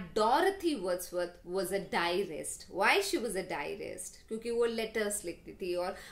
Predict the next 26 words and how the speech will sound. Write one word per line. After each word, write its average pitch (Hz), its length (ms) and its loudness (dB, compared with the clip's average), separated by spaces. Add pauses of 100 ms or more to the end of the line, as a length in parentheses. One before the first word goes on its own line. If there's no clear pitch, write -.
(120)
बाद 214 260 4
में 247 120 -2
उसने 240 240 -2
journals 220 600 0
भी 196 80 0
लिखे 180 260 -4
जो 185 140 -6
मैं 175 140 -6
आपको 165 400 -8
बताऊंगी। 165 480 -8 (380)
Now 277 220 -2
coming 294 320 0
to 285 80 -4
Wordsworth, 175 480 -4
Wordsworth 202 480 -2
का 208 340 -2
मन 196 180 -2
नहीं 196 140 -2
लगता 180 300 -4
था 214 160 -2
तो 240 140 -2
घूमने 247 520 0
निकल 175 340 -4
जाया 151 280 -4
करते 147 420 -10
थे। 175 100 -10